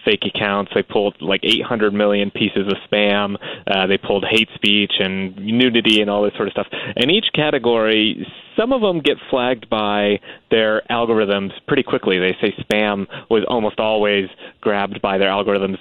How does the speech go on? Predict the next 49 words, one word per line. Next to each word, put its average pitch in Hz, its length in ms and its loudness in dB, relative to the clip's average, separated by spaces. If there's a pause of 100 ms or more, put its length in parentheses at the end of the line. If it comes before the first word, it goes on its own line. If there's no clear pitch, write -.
(200)
'cause 101 140 2
they 98 360 2 (260)
know 113 340 2
the 101 160 0
certain 104 240 -2
patterns 98 640 0
that, 95 220 2 (260)
you 104 100 0
know, 95 140 0
define 98 540 -2
what 98 140 0 (140)
spam 95 260 0
is 95 220 0
typically. 101 440 2 (260)
But 135 140 2
in 139 180 0 (100)
some 160 120 0
other 185 180 2
cases, 110 360 -2
like 104 180 0
hate 139 200 0
speech, - 260 -2
a 101 60 2
lot 101 240 2
of, 123 120 0
I 117 40 0
mean, 104 180 2
most 113 280 0
of 104 120 0
it 92 160 2
was 95 460 2 (300)
reported 104 500 0
by 92 140 -2
the 90 100 0
users 92 420 0 (120)
first. 98 280 2 (260)
And, 110 220 0
and 117 140 0
Facebook 143 320 0
has 104 140 2
even 95 280 0
said, 101 260 0 (240)
"It's 120 140 0
hard 185 220 -2
for 127 100 2
us 135 160 -2
to 123 80 0
really 117 280 4
know 110 420 -2